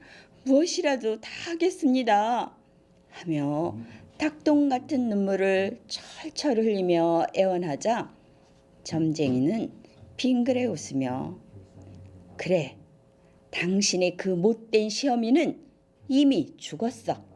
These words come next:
여러분, 그렇지요. 이 이야기는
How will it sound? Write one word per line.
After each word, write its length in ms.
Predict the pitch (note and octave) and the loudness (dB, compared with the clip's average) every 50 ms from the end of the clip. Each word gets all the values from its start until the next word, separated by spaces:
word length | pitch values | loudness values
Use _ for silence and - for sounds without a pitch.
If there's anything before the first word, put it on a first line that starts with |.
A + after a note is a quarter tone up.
| - - _ _ - - _ _ _ - _ - - - - - - - _ _ _ G#2+ G2 F#2+ - - - - G2 - - - - - - - _ - - _ _ - - - - - - - | -20 -20 _ _ -20 -20 _ _ _ -20 _ -20 -20 -20 -20 -20 -20 -20 _ _ _ -20 -20 -20 -20 -20 -20 -20 -20 -20 -20 -20 -20 -20 -20 -20 _ -20 -20 _ _ -20 -20 -20 -20 -14 -2 2
여러분, 760 | G3 G3+ G#3 G#3+ G#3 G#3 G3 G3 G#3 A3+ A#3 E3 - - - - - - | 4 4 4 4 2 2 0 0 0 0 0 -2 -2 -2 -6 -16 -10 0
그렇지요. 1000 | - C4+ C#4 D4 C#4+ C#4+ - G#3+ F3 D#3+ D3+ C#3+ D3 E3 F3 D#3 C3 - - - - - - _ _ _ - - | 2 2 2 2 0 -2 -2 0 2 4 4 4 2 2 2 0 -2 -2 -6 -12 -20 -20 -20 _ _ _ -10 -4
이 260 | D3 D3+ D#3 D3+ D#3 | -2 0 2 4 4
이야기는 680 | E3+ E3 D#3+ D#3 C#3 C#3 C#3+ F3+ B3+ C4+ - - - | 4 4 2 0 0 0 0 0 2 0 -2 -2 -6